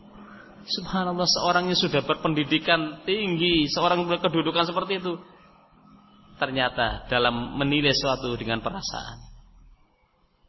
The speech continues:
Mana hadis-hadis Nabi yang mengatakan, "Ya, dengarkan, taati, meskipun dia merampas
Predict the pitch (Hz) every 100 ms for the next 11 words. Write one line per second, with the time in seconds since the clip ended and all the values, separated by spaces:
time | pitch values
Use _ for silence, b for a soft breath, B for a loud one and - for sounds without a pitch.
0 | _ _ 175 202 180 170 160 143 135 127
1 | 139 123 117 139 127 127 123 127 123 -
2 | 117 120 107 104 - _ _ _ _ _
3 | 120 113 117 113 120 110 - 107 98 101
4 | - - 113 104 - 104 101 - _ _
5 | _ _ _ _ - - - 113 117 107
6 | 110 107 113 113 110 110